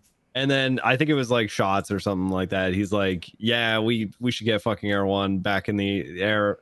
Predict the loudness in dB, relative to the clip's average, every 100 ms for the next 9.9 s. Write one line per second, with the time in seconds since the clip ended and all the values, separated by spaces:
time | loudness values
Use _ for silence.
0 | -6 -4 0 0 0 -2 -6 -10 -6 -4
1 | 0 0 -2 -2 0 2 2 0 0 0
2 | 0 0 -2 0 0 0 -2 -6 _ _
3 | _ -4 -2 -2 0 2 2 2 0 2
4 | 0 0 0 0 0 -2 -2 0 2 2
5 | 0 -4 -8 -4 -2 -2 -8 -4 -2 0
6 | 0 0 0 0 0 0 0 -2 -8 -4
7 | -4 -2 -2 -2 -4 _ _ _ _ _
8 | _ -4 -2 0 -2 -4 -10 -20 _ -6
9 | -2 0 -2 -6 _ -6 0 2 0